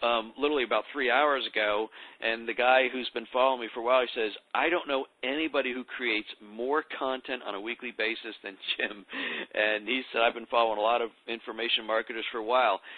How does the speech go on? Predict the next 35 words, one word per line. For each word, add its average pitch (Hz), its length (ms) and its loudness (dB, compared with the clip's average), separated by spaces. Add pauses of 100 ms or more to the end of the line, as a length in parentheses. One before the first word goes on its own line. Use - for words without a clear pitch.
So 139 100 4
I'm 165 60 4
gonna 220 120 0
show - 140 6
you 143 180 0
how 123 260 2
I 147 80 0
create 127 440 -2
so 123 100 -2
much 139 240 -4
content, 117 640 -4
and 113 140 -8
you're 131 160 0
gonna 143 180 -2 (320)
be 123 120 0
a 120 60 2
little 123 200 -2 (100)
shocked 127 320 6
at 110 140 -2
how, 104 360 2 (380)
I'm 139 100 -2
not 185 140 2
gonna 139 120 -4
say 110 120 -2
how 101 180 -2
little 185 300 2
I 110 80 2
create, 107 320 -4
'cause - 100 -6
I 95 60 -2
do 127 180 -4
create 151 260 0
a 147 40 0
lot, 107 320 2
but 107 140 -2